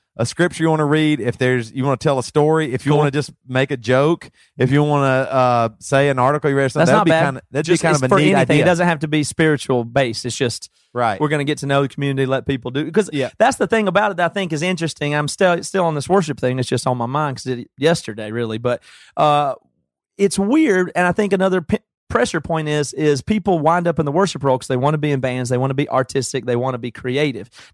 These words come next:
Speaker 2: Now, there's only two jobs really that are that, and that's you're in a band like we are normally, and then the other one is you get paid to be a worship leader.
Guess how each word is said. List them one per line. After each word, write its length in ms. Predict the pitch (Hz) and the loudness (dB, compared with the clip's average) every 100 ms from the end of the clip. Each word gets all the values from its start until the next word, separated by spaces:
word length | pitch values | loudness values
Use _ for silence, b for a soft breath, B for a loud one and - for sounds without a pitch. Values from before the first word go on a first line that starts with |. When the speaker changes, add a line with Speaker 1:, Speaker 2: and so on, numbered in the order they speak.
| 156 | -2
Speaker 2:
Now, 240 | 143 110 b b b | 0 -2 b b b
there's 220 | - 139 175 | 0 2 4
only 260 | 190 165 - _ - | 2 2 -4 _ 2
two 140 | 220 | 2
jobs 420 | 170 185 185 147 | 4 2 2 2
really 180 | 151 165 | 2 2
that 120 | 147 143 | 2 4
are 180 | 180 | 4
that, 200 | 139 110 | 2 -2
and 80 | 117 | -2
that's 220 | 139 151 - | 0 -2 0
you're 160 | 131 | 2
in 80 | 139 | 2
a 40 | |
band 540 | 120 127 151 131 131 139 _ _ | 0 0 0 -2 -4 -8 _ _
like 200 | 127 120 - | -2 -2 0
we 200 | 135 175 | 2 2
are 220 | 113 123 | 0 -2
normally, 520 | 120 180 156 120 147 - _ _ _ _ _ _ | 2 0 0 -4 -6 -12 _ _ _ _ _ _
and 160 | 147 139 | -4 0
then 280 | 147 147 139 | 2 2 2
the 120 | 135 | 2
other 180 | 165 180 | 4 2
one 140 | 151 139 | 0 0
is 340 | 131 123 - _ - | 0 -2 -6 _ -4
you 500 | 139 143 135 135 131 | 0 4 4 4 2
get 200 | 135 - | -2 -2
paid 480 | 180 180 135 123 123 | 0 2 0 -2 -8
to 100 | - | -6
be 100 | 135 | -2
a 80 | 120 | 0
worship 400 | 117 151 - 101 | 2 0 0 -10
leader. 300 | 107 95 - | -12 -16 -20